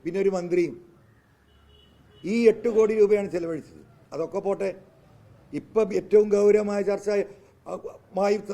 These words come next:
നടക്കുന്ന ചർച്ചകൾ എന്താണ്? സ്വർണം അടിച്ചു മാറ്റിയിരിക്കുകയാണ്. അയ്യപ്പൻ്റെ സ്വർണം തന്നെ അടിച്ചു മാറ്റിയിരിക്കുക.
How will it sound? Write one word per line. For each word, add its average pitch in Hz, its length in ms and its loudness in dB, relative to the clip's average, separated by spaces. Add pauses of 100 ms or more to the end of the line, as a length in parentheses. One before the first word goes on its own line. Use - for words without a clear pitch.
(280)
നടക്കുന്ന 190 400 -4
ചർച്ചകൾ 202 380 -2
എന്താണ്? 196 280 -6 (1500)
സ്വർണം 156 380 -6
അടിച്ചു 165 240 -8
മാറ്റിയിരിക്കുകയാണ്. 135 520 -8 (280)
അയ്യപ്പൻ്റെ 170 540 -6
സ്വർണം 196 400 -6
തന്നെ 226 160 -6
അടിച്ചു 202 220 -6
മാറ്റിയിരിക്കുക. 151 420 -12